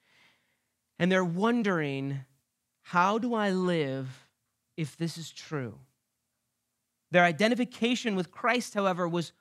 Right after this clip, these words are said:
causing suffering. As you live in light of the truth, there are just some people like Pilate who walk away from those answers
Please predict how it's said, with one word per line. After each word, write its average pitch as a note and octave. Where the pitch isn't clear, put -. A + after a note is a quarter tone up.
causing F#3
suffering. D3+
As F#3+
you B3+
live A#3+
in A#3
light G#3+
of G#3+
the F#3+
truth, B3
there A3+
are A3+
just G3+
some B3+
people G3+
like F#3+
Pilate A#3+
who A3+
walk A3+
away A3
from G3
those F#3
answers D3+